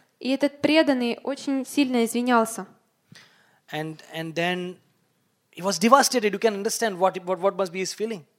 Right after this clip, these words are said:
Speaker 1: И вот представьте себе, он, он просто был сражён на повал.
Speaker 2: And then Prabhupada suddenly changed.
Speaker 1: И вдруг Шрила Прабхупада изменился.
Speaker 2: He smiled.
Speaker 1: Он улыбнулся.
Speaker 2: And he said, "Radha Krishna are never separated."
Speaker 1: И, и сказал:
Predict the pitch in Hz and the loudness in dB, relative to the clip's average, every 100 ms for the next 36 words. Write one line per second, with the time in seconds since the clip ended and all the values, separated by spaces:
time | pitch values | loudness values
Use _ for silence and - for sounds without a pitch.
0 | - 262 285 285 302 - 330 330 277 277 | -10 -4 -2 -2 -4 2 2 2 -2 -4
1 | 226 262 254 208 240 277 294 294 277 233 | 2 4 2 -2 -4 0 0 2 0 4
2 | 277 269 254 _ _ - - 254 277 277 | 4 4 -2 _ _ -14 -4 0 2 4
3 | 294 269 262 277 240 196 196 - - 160 | 4 2 4 4 6 2 0 -10 -6 -4
4 | 165 165 175 170 175 180 - 175 175 175 | -2 2 6 6 8 6 6 2 2 -2
5 | - 147 135 117 - - _ - 240 339 | 0 -2 -2 -8 -14 -16 _ -12 -4 -4
6 | - 294 277 285 285 311 277 269 262 240 | 0 -2 0 -2 2 0 0 -2 -4 -4
7 | 220 226 - - 156 156 - 151 156 151 | -6 -10 -16 -16 -4 -2 0 4 4 2
8 | 123 - - 285 349 349 226 214 - 254 | -2 -8 -4 2 4 2 -2 -4 -8 -14
9 | _ _ - 147 151 175 160 - _ _ | _ _ -14 -8 -6 -4 -4 -8 _ _
10 | 139 143 165 196 190 185 185 - 190 175 | -10 -4 -2 0 -2 -4 -6 -4 -2 -2
11 | 156 139 156 160 160 - 127 135 127 - | -4 -6 -2 -2 -2 -2 -4 -6 -10 -8
12 | 117 - _ - - 320 277 247 | -10 -12 _ -10 0 2 2 0